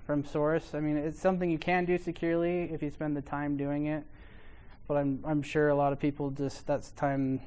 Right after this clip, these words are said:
better spent elsewhere. So one thing you can do with, uh, mod security, and we'll talk about installing mod security, which is a web application firewall, is you can change that header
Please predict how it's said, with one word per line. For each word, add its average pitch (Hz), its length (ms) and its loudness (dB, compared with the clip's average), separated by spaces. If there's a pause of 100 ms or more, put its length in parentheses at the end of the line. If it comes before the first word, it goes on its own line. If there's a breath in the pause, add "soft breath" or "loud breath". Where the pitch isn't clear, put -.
(140)
better 135 220 0
spent 139 300 -2
elsewhere. 127 600 -2 (360 soft breath)
So 160 360 6 (560 soft breath)
one 208 220 6
thing 226 160 6
you 202 100 6
can 180 260 4
do 165 460 8
with, 156 640 4
uh, 151 320 4
mod 165 320 6
security, 175 340 4
and 160 100 6
we'll 151 60 0
talk 165 240 4
about 156 220 4
installing 147 400 2
mod 147 200 2
security, 143 480 0
which 139 240 -2
is 135 180 -2
a 135 220 0
web 139 240 0
application 139 600 0
firewall, 139 640 4 (420 soft breath)
is 156 140 2
you 160 80 6
can 160 180 2
change 196 460 4
that 165 180 8
header 175 580 8